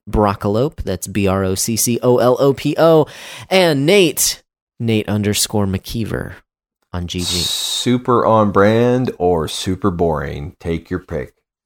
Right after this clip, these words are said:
Speaker 2: Well, I think, uh, that about wraps it up for us tonight. I, I mean, I don't have anything. I mean, I could talk more, but I'm going to
Speaker 1: <laughs>
Speaker 2: try and restrain myself. So,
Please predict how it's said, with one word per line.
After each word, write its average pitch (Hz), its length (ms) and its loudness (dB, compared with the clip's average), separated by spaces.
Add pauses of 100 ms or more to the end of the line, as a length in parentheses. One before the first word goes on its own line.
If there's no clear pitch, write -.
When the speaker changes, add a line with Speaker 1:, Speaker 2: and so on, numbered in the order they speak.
(420)
Speaker 2:
Well, 214 380 6
I 190 160 4
think, 127 680 0
uh, 107 600 2
that 110 200 2
about 113 280 2
wraps 90 400 0
it 82 100 -6
up 92 180 -2
for 85 160 -8
us 76 240 -8
tonight. 69 480 -12 (520)
I, 113 240 2
I - 20 4
mean, 117 200 4
I 110 140 2
don't 98 180 2
have 82 160 -6
anything. 76 380 -10
I 107 80 -2
mean, 110 340 -2 (260)
I 117 80 -2
could 110 560 2
talk 82 340 -2
more, 71 380 -14 (160)
but 123 120 2
I'm 120 120 2
going 131 240 4
to 110 120 6
Speaker 1:
<laughs> 156 120 -2
Speaker 2:
try 113 220 4
and 101 120 0
restrain 82 460 -6
myself. 69 680 -12
So, - 440 -16